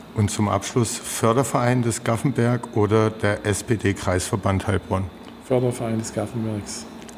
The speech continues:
Speaker 1: Harry, lieben
Speaker 2: Ja.
Speaker 1: Dank, hat Spaß gemacht und wir sind
Speaker 2: Ja.
Speaker 1: in der Zeit geblieben.
Speaker 2: Ja, mir auch und ich bin dir außerordentlich dankbar. Das, äh, ermöglicht mir jetzt rechtzeitig zum nächsten Termin zu kommen, aber es war eine schöne Abwechslung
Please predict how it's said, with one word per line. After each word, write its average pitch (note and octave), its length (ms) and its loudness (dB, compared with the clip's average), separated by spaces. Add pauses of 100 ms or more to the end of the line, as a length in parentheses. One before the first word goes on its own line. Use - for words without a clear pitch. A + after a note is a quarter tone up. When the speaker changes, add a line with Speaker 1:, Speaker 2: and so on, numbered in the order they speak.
Speaker 1:
Harry, B2 360 6 (120)
lieben C3 240 6
Speaker 2:
Ja. D#3 40 2
Speaker 1:
Dank, C3+ 360 2
hat C3+ 120 4
Spaß B2 340 0
gemacht C#3+ 380 2 (400)
und B2+ 220 4
wir C#3+ 200 8
sind B2 220 6
Speaker 2:
Ja. D#3 60 4
Speaker 1:
in C3+ 80 6
der C3 120 4
Zeit A2 300 2
geblieben. A2 400 4
Speaker 2:
Ja, B2+ 180 6
mir C3+ 280 6
auch C3+ 180 6
und C#3 80 4
ich B2+ 100 2
bin B2+ 140 0
dir C3 100 8
außerordentlich B2+ 540 4
dankbar. B2+ 560 2 (580)
Das, - 300 -2
äh, B2+ 260 2
ermöglicht C#3 540 6
mir C3+ 140 6
jetzt C3 240 4
rechtzeitig B2 520 4
zum B2 160 -4
nächsten A#2+ 320 0
Termin A#2 360 2
zu C3 120 0
kommen, A#2+ 340 0
aber A#2+ 500 0
es - 120 -12
war B2 100 4
eine B2 140 4
schöne B2 300 2
Abwechslung A#2 680 0